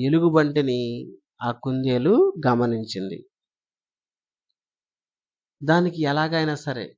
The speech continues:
ఎలుగుబంటి పొగరు అణచాలి అని అనిపించింది. ఒకరోజు ఎలుగుబంటితో, నేను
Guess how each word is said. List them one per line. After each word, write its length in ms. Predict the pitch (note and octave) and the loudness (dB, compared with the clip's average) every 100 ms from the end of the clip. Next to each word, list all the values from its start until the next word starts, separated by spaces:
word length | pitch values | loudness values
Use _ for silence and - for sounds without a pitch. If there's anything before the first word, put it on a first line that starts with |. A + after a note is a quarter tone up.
| _ _ _ _ _ _ | _ _ _ _ _ _
ఎలుగుబంటి 720 | C3 C#3+ E3+ E3+ E3 E3 D#3+ | 2 4 4 2 4 2 2
పొగరు 380 | E3 D3+ D3 D#3 | -2 0 0 2
అణచాలి 640 | C3 B2+ C#3+ D#3 D3 D3 D#3+ | 0 0 -2 -2 0 0 -2
అని 160 | - C3+ | -4 -4
అనిపించింది. 640 | B2+ - A#2+ A2+ A2 G2 - _ _ _ _ _ _ _ _ _ _ _ _ _ _ _ _ _ _ - | -4 -6 -8 -10 -12 -14 -18 _ _ _ _ _ _ _ _ _ _ _ _ _ _ _ _ _ _ -8
ఒకరోజు 520 | C3 C#3 C#3+ D#3 D#3+ D#3+ - | -2 2 4 2 0 -4 -4
ఎలుగుబంటితో, 640 | C3+ C#3 C#3 C#3 C#3 - C#3 A#2 A#2 - | -2 0 0 -2 -2 -2 0 0 -2 -4
నేను 280 | C#3 D3 D3+ | 0 2 2